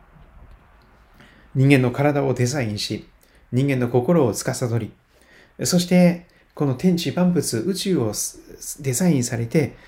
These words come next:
動かしておられる方の知恵というのは計り知れないものがありますから、その方に委ねて、そして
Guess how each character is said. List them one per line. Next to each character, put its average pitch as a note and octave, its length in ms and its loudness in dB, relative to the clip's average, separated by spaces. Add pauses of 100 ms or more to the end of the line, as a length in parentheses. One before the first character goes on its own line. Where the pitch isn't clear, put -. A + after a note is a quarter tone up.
(460)
動 D3 160 2
か G3+ 140 0
し - 100 -6
て C#3+ 60 -2
お A#2+ 80 0
ら C#3+ 100 -4
れ E3+ 100 -2
る F3+ 80 -4
方 - 220 -6
の C3 140 0
知 A#2+ 240 -4
恵 D3 60 4
と C3 100 -4
い A2+ 60 -2
う - 20 -2
の A2 140 -4
は - 160 -12
計 D#3+ 120 -2
り F3 80 2
知 F#3+ 120 -4
れ A3 80 -4
な G#3+ 80 -4
い C#3 60 -4
も A2 120 -6
の G2+ 60 -6
が - 80 -10
あ F2+ 40 -8
り F2+ 80 -8
ま F2+ 100 -12
す - 80 -10
か - 80 -12
ら、 - 120 -14 (760)
そ D3+ 160 -2
の D#3 80 -4
方 C#3+ 220 -4
に E3+ 260 0 (1700)
委 C#3+ 120 0
ね F3 240 8
て、 - 180 -10 (600)
そ - 140 -2
し F3+ 80 -2
て A#2 420 -2